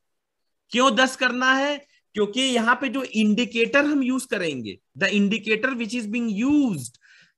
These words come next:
in complexometric titration is E B T। E for elephant, B for Bombay, T for Trivandrum। E B T indicator we are using। ये EBT indicator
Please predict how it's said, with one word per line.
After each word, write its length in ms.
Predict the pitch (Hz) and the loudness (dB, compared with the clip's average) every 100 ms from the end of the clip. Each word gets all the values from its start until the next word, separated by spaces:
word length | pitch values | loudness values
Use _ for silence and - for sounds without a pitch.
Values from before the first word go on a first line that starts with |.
| _ 190 | _ 0
in 240 | 226 226 | 2 2
complexometric 960 | 190 190 180 190 - 208 190 180 202 - | -2 -4 -4 -6 -4 -4 -4 -4 -8 -2
titration 540 | 156 151 165 165 202 196 | -2 -2 -6 -4 -4 -2
is 200 | 220 196 - 185 | -2 -6 -10 -2
E 120 | 208 180 | 0 0
B 180 | 196 190 196 | -2 -2 -2
T। 100 | 160 104 - 156 | -4 -6 -8 -6
E 140 | 180 | -6
for 300 | 180 160 160 160 _ _ - | -4 -4 -4 -6 _ _ -10
elephant, 640 | 131 143 151 165 160 170 170 _ - | -6 -6 -6 -8 -10 -10 -14 _ -20
B 200 | 117 151 151 | -12 -10 -10
for 240 | 147 127 127 | -10 -12 -10
Bombay, 520 | 117 123 123 139 165 170 165 _ _ _ - | -12 -14 -14 -12 -12 -12 -18 _ _ _ -12
T 120 | 156 160 | -10 -10
for 220 | 151 131 131 131 | -10 -10 -10 -12
Trivandrum। 680 | 135 127 120 120 123 120 101 101 _ 170 | -14 -12 -12 -12 -12 -14 -16 -20 _ -8
E 120 | 196 214 165 | -4 -4 -6
B 160 | 170 180 180 - | -8 -10 -12 -10
T 140 | 185 190 185 143 | -8 -8 -8 -8
indicator 840 | 143 139 143 147 113 104 110 120 90 - _ _ _ _ _ _ _ _ _ _ | -8 -6 -8 -10 -16 -16 -16 -18 -16 -20 _ _ _ _ _ _ _ _ _ _
we 160 | 131 151 | -6 -4
are 160 | 135 131 | -4 -6
using। 300 | 123 120 110 _ _ _ _ | -12 -12 -16 _ _ _ _
ये 200 | 135 226 208 190 | -2 0 0 0
EBT 540 | 208 185 233 277 269 | 0 0 -2 2 2
indicator 880 | 247 226 214 214 214 202 202 190 113 | 2 0 0 -4 -2 -2 0 -2 -2